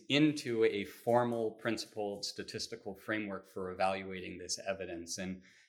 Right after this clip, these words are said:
and I, I mean, we got excited by the other things that you can do with the model, but I think that's also a very, that was a very important contribution at the time.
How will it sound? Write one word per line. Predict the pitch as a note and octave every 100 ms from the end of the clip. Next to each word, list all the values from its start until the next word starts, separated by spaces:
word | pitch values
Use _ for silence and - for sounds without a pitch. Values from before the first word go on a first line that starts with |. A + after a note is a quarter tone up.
| -
and | G#2+
I, | A2+ - - - - - - - -
I | C#3
mean, | B2+
we | B2
got | C3 C3
excited | B2+ D3+ D3 B2
by | B2
the | B2+
other | D3 C#3+
things | D3 A#2+
that | B2
you | A2+
can | A#2+
do |
with | B2 G#2+
the |
model, | G#2+ C3 A#2+ G2+
but | G2+ G#2 -
I | A2+
think | A#2 C3 B2 -
that's | A#2+ B2 B2+
also | A#2 A#2 - A#2 G#2+ G2 - _ _ -
a |
very, | G#2 A#2+ A#2+ A#2+
that | B2+
was | A#2+
a | A#2+
very | B2 D3
important | D3 B2+ C3 A2
contribution | G#2 G2+ G2+ G2+ -
at | F#2 F#2
the |
time. | - F#2 E2+